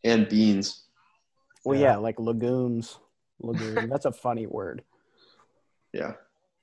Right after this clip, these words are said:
Speaker 1: What's your favorite legume? Mine is the, the honey locust. Letitia tricanthus.
Speaker 2: Nerd.
Speaker 1: Yeah. In the family Fabaceae.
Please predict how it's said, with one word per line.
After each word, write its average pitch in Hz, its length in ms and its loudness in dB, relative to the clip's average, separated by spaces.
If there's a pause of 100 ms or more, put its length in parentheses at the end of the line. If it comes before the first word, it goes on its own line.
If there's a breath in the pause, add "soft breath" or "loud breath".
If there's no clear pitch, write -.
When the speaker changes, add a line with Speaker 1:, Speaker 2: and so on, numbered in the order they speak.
(460)
Speaker 1:
What's 113 200 2
your 120 120 4
favorite 113 460 2
legume? 101 520 2 (1400)
Mine 107 220 4
is 104 200 2
the, - 200 -4 (420)
the 90 500 4
honey 110 240 2
locust. - 540 -2 (1300)
Letitia 113 520 2
tricanthus. - 960 0 (1800)
Speaker 2:
Nerd. 107 320 -6 (600)
Speaker 1:
Yeah. - 160 -10 (800)
In 107 120 0
the 104 60 2
family 101 300 2
Fabaceae. 90 680 -2